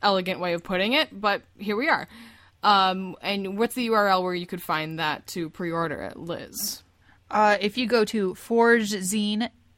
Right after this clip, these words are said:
Speaker 2: dot store envy dot com, you can find a variety of different options. You can get the bundle, which will get you the, uh, <coughs> the paper version, the digital version,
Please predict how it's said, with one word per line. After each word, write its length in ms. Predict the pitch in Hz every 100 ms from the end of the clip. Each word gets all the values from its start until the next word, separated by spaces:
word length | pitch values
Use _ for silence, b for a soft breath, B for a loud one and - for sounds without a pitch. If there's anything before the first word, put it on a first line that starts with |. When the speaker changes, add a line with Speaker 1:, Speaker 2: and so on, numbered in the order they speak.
| 170
Speaker 2:
dot 300 | 170 185 190
store 440 | - - - 196 185
envy 420 | 202 185 185 196
dot 340 | 165 180 165 -
com, 340 | 190 165 262 427 _ B B B
you 240 | 190 190
can 260 | 202 208 185
find 640 | - 196 185 180 175 170 - b b -
a 200 | 175 180
variety 600 | 170 185 180 202 202 196
of 160 | 180 175
different 300 | 185 185 165
options. 500 | 175 - 277 330 196
You 100 | 175
can 220 | 180 170
get 420 | 180 175 156 - 175
the 340 | 180 180 165 156 _ b b 180
bundle, 560 | 160 185 180 226 320
which 180 | 294 -
will 80 | 180
get 260 | 175 165
you 260 | 180 160 160
the, 460 | 175 160 151 147 160 b b b b
uh, 280 | - 139 131 - _ _ _
<coughs> 920 | - - 240 - - - - - -
the 120 | 170 180
paper 340 | 202 185 196
version, 420 | 196 196 226 311 349 233
the 120 | 185
digital 280 | 196 185 202
version, 420 | 214 214 233 247